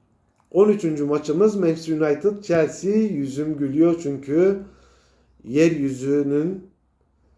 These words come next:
herhalde en şanslı insanı Erik ten Hag sonunda gitti.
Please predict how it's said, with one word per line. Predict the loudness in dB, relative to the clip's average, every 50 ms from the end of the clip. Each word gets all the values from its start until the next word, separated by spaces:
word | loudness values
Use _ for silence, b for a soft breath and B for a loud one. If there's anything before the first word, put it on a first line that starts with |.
| _ _ _ _ _ _ _ _ _ _ _ _ _ _ _ _ _
herhalde | -2 2 2 4 4 4 2 0 2 2 2 4 2 0 -4 -10 -18 _ _ _ _ _ _ _ _
en | -4 -2 -2 -2
şanslı | -2 -4 -4 -4 -4 -4 -6 -8 -8
insanı | -6 -6 -6 -6 -6 -4 -4 -4 0 0 2 2 0 0 -4 -10 -18 -20 _ _ _ _ _ _ _ _ _ _ _ _ _ _ _ _ _ _ _ _ _ _ _ _ 2
Erik | 2 2 2 2 -2 -2
ten | -2 -2 0
Hag | 0 -2 -4 -4 -4
sonunda | -4 -2 0 0 0 0 2 2 2
gitti. | 2 2 -2 -6 -10 -8 -6 -4 -4 -4 -6 -10